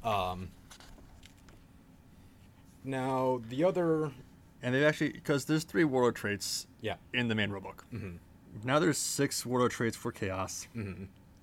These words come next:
Speaker 2: And I literally just opened it up, this pa-, up to this page just now.
Speaker 1: <laughs>
Speaker 2: It's like, "Hey, look, oh, and there's Legion Warlord traits."
Speaker 1: Yeah.
Speaker 2: This is kinda cool.
Speaker 1: Yeah, they really,
Speaker 2: <laughs>
Speaker 1: like, on, on,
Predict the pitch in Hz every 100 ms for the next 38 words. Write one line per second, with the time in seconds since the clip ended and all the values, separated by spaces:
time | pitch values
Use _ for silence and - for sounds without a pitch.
0 | - 117 117 139 135 127 120 127 120 113
1 | 113 120 110 - 120 113 113 - 107 107
2 | 113 107 98 107 - - 123 165 - 120
3 | - 294 277 - - 156 170 120 175 147
4 | - 170 208 156 127 113 - 107 95 -
5 | - 92 107 92 - - - - - -
6 | - - - - - - - - - -
7 | - - - - 170 - 180 214 185 -
8 | - 143 123 - - - - - - 165
9 | 175 - - - 170